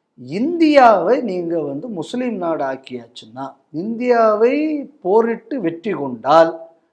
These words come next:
சொர்க்கத்தில் இடம் உண்டு." இது ஹதீஸ்ல இருக்கு. அந்த கஸ்வாயே ஹிந்துக்கு உள்ளதுதான் அந்த, அந்த, அந்த ஹதீஸை வச்சு தான் அந்த வார்த்தையை இவங்க பயன்படுத்திக்கிட்டு இருக்கிறது.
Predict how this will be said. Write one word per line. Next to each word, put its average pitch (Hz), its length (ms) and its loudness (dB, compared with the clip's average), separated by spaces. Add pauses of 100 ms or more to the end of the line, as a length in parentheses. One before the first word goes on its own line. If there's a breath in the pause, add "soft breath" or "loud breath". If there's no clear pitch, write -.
(260)
சொர்க்கத்தில் 196 640 -2
இடம் 147 360 -4
உண்டு." 120 680 -8 (1300)
இது 165 500 -12 (200)
ஹதீஸ்ல 139 380 -8
இருக்கு. 117 300 -20 (420)
அந்த 135 240 -6
கஸ்வாயே 185 680 2
ஹிந்துக்கு 160 500 -8
உள்ளதுதான் 143 440 -6
அந்த, 120 180 -12
அந்த, 104 200 -16
அந்த 120 280 -10 (140)
ஹதீஸை 202 400 -4
வச்சு 135 260 -10
தான் 226 260 -12
அந்த 135 440 -10 (760)
வார்த்தையை 147 460 -6
இவங்க 139 200 -6
பயன்படுத்திக்கிட்டு 127 600 -10
இருக்கிறது. - 380 -20